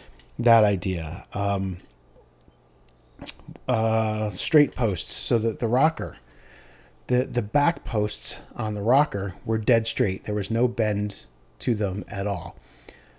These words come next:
Um, so when you would sit down in that chair, you felt like you were being pushed forward. You were very upright. You couldn't really recline in it.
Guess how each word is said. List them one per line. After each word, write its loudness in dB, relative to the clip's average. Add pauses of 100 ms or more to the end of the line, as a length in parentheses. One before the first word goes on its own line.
(120)
Um, -4
so 4
when 4
you 2
would -2
sit -2
down 0
in -2
that -8
chair, 2 (840)
you 0
felt 0
like 0
you 0
were 0
being -2
pushed -2
forward. 0
You -6
were -6
very -2
upright. -6
You -10
couldn't -4
really -2
recline 0
in -4
it. -12